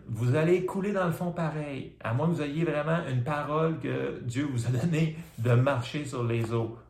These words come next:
Vous me suivez ? Faut pas tomber dans les raisonnements. Peu importe la situation que l'on fait, même si on dit, « Ah, il vente »,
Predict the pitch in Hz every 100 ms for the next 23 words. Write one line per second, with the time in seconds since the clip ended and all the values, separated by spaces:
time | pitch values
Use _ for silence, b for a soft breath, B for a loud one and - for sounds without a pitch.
0 | - 113 - 139 139 165 180 - B B
1 | B B B _ _ _ _ _ - 135
2 | 120 160 170 170 143 120 139 131 120 110
3 | 107 107 107 113 113 113 104 101 98 -
4 | - 175 185 175 151 - 165 165 - 117
5 | - - - 139 123 151 151 - 113 110
6 | 107 - 117 117 113 156 165 143 127 127
7 | - 175 175 143 170 165 131